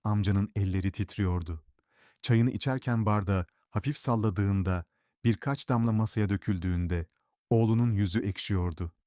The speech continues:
"Anne olsa böyle olmazdı." diye geçiriyordu içinden ihtiyar. Ama sesini çıkarmıyordu. Belki oğlu yorgundu, belki geçici bir haliydi bu soğukluk. Belki zaman geçince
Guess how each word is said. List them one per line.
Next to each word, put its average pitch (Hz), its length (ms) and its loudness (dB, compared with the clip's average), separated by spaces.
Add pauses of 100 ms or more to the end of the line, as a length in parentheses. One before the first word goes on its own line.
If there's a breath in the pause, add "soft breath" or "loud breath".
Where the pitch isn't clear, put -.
(960)
"Anne 160 300 2
olsa 107 500 -2
böyle 104 240 2
olmazdı." 95 800 -2 (420)
diye 104 180 4
geçiriyordu 98 640 0
içinden 92 440 -2
ihtiyar. 85 520 -4 (580)
Ama 131 220 2
sesini 107 380 -2
çıkarmıyordu. 90 920 -2 (580)
Belki 117 360 0
oğlu 107 360 2
yorgundu, 98 800 0 (400)
belki 113 320 -2
geçici 104 400 0
bir 110 100 4
haliydi 98 580 0
bu 95 80 -6
soğukluk. 90 680 -4 (500 soft breath)
Belki 107 320 0
zaman 104 400 2
geçince 95 600 0